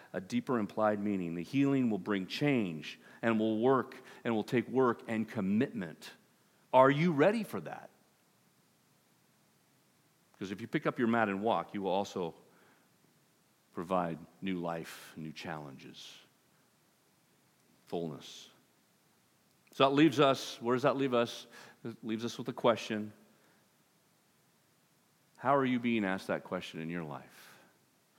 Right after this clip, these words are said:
Or maybe somebody in your life that you know, that you love. Do you want to be made well from what you are suffering from? Do you want to be healed from a chronic condition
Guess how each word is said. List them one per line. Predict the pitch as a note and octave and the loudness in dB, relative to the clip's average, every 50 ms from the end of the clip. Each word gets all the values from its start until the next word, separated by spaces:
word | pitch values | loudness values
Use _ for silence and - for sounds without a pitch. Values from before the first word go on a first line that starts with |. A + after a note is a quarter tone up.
| _ _ - | _ _ -4
Or | G#2+ | 0
maybe | A2+ C3+ D#3 D#3+ D3 | 0 2 2 0 -2
somebody | - - C#3+ C#3 C3+ B2+ A#2+ A2 G#2 | -2 0 0 2 2 2 2 2 2
in | G2 G2 | 2 0
your | F#2 F2 E2 | 0 -2 -4
life | D#2+ E2 D#2 D2 C#2+ - - - - - - - - | -4 -4 -6 -6 -8 -12 -16 -20 -20 -20 -20 -18 -14
that | - F2 | -10 -8
you | F#2+ F#2 | -6 -4
know, | F#2 F#2 F2 D#2 C#2+ - - - - - _ _ _ _ _ _ _ _ _ _ | -4 -4 -4 -6 -8 -12 -16 -20 -20 -20 _ _ _ _ _ _ _ _ _ _
that | - - - | -20 -16 -12
you | F2 | -8
love. | E2+ E2+ E2 D2+ C#2 - C#2+ - - - - - - _ _ _ _ _ _ _ _ _ _ _ _ _ _ _ _ _ _ _ _ _ _ _ _ _ _ _ _ _ _ _ _ _ _ _ _ _ _ _ _ _ _ - | -6 -4 -4 -4 -6 -8 -14 -20 -20 -20 -20 -20 -20 _ _ _ _ _ _ _ _ _ _ _ _ _ _ _ _ _ _ _ _ _ _ _ _ _ _ _ _ _ _ _ _ _ _ _ _ _ _ _ _ _ _ -8
Do | - G#2 | -4 -2
you | G#2 G2+ | -2 0
want | G#2 G2+ G2+ | 0 -2 -2
to | |
be | G2 G2+ | -2 -2
made | F#2+ F#2+ F#2 F2+ E2 | -2 -2 -2 -4 -4
well | D#2+ E2 D#2 D2 C#2 C2 - - - - _ _ _ _ _ _ _ | -4 -4 -4 -4 -6 -8 -14 -20 -20 -20 _ _ _ _ _ _ _
from | - E2 D#2+ | -12 -10 -8
what | F2+ E2+ - | -8 -8 -8
you | F#2 F2 | -8 -8
are | E2+ D#2+ | -8 -8
suffering | - - D#2+ D2 - C#2+ C2+ C2+ | -10 -10 -12 -12 -12 -14 -16 -16
from? | - - - C#2 - - - - _ _ _ _ _ _ _ _ _ _ _ _ _ _ _ _ _ _ _ _ _ _ _ _ _ _ _ _ _ _ _ _ _ _ _ _ _ - _ - | -18 -20 -20 -20 -20 -20 -20 -20 _ _ _ _ _ _ _ _ _ _ _ _ _ _ _ _ _ _ _ _ _ _ _ _ _ _ _ _ _ _ _ _ _ _ _ _ _ -20 _ -4
Do | - A#2 | 0 2
you | |
want | A2+ A#2 A2+ | 4 4 4
to | A2 | 4
be | A2+ A2+ G#2+ | 2 0 -2
healed | F#2+ A#2+ C3 C3 A#2 G2+ F2+ - | -2 0 0 2 2 2 0 -2
from | G2+ F#2 F2 | -4 -6 -6
a | |
chronic | - - - G#2 G2+ G2+ F#2+ - | -6 -6 -2 -2 0 0 -2 -4
condition | - F#2+ F2 - G2 F2+ - - - E2 C#2+ - | -6 -8 -6 -6 -8 -8 -10 -14 -14 -16 -16 -16